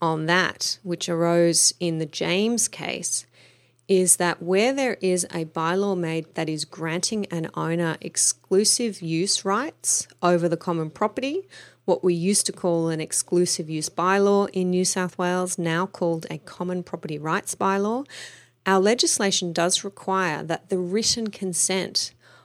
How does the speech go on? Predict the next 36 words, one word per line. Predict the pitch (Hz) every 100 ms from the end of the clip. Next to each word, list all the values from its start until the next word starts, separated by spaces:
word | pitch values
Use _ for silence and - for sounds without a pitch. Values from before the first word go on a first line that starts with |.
| _ _
of | 180 180 190
the | 196
owner | 160 156 151 151 -
who | 170
is | 165 -
being | 160 160
granted | 156 156 165 - 175
that | 151 135
use | - 139 139 - - - _ _ _ -
be | 156 151 -
obtained. | 151 - - 247 269 185 - - - - - _ _ _ _ - - _
Now, | 180 175
in | 170
the | 170
James | - 180 247 311 -
case, | - 170 - - -
Ms | 185 180
James | - 180 208 220
said | - 165 156
that | 151
the | -
compulsory | 208 170 196 233 - 196
manager | 165 160 160 - 160 160 - - _
had | 165 170
made | 240 269
the | 240
bylaw, | 196 196 196 196 185
had | 165 156
registered | 240 254 - 185
the | 165
bylaw, | 151 160 165 165 165 165
and | 180
had | 175 214
actually | 277 - - 277 226 214 208 - _ _
himself | 247 240 - 415 - - - _ - _
signed | - 185 165 160 160 156